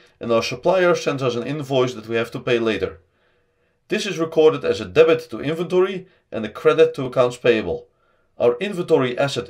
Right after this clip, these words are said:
increases and our accounts payable, accounts payable liability goes up by the same amount. The fourth transaction is a reclass between accrued liabilities and accounts payable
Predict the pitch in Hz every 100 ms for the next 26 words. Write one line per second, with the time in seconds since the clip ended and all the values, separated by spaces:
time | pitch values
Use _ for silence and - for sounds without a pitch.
0 | - 180 180 185 180 196 190 - _ _
1 | _ - 120 - 131 - - 131 135 -
2 | - 127 113 160 165 - _ _ - 120
3 | 147 127 - 185 190 170 160 151 143 139
4 | 131 135 123 117 117 123 123 107 - 135
5 | 123 110 82 - - _ _ _ _ _
6 | _ _ _ _ _ _ _ _ _ _
7 | _ _ _ _ _ _ - - 240 240
8 | 240 165 139 123 - 185 - - 131 123
9 | 156 208 170 151 143 131 123 135 120 120
10 | 151 135 127 120 143 196 196 175 151 135
11 | 151 143 - 170 139 101 127 -